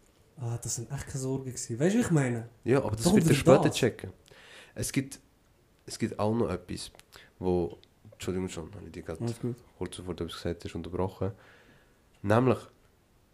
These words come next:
Speaker 2: jemand, wo auf einer, jetzt, jetzt, ich beziehe es jetzt mal auf Moral, Moral ist auf einer anderen Stufe als du ist.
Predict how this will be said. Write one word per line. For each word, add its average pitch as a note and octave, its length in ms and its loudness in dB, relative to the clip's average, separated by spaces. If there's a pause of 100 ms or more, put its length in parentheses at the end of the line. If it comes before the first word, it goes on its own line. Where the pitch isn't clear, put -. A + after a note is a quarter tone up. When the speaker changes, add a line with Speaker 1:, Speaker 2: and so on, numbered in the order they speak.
(380)
Speaker 2:
jemand, A#2+ 460 2
wo F#2 360 4 (160)
auf G2+ 180 -8
einer, F#2 400 -2 (840)
jetzt, - 240 -14 (140)
jetzt, - 200 -14
ich - 140 -12
beziehe - 260 -8
es - 60 -8
jetzt - 180 -8
mal E2 100 0
auf D#2+ 260 -4
Moral, F2 400 -2 (380)
Moral G#2+ 400 6
ist - 260 -4 (160)
auf - 220 -12
einer E2+ 360 -2 (640)
anderen G#2 580 0 (220)
Stufe - 640 -2
als - 300 -4
du A2 220 0
ist. - 280 -4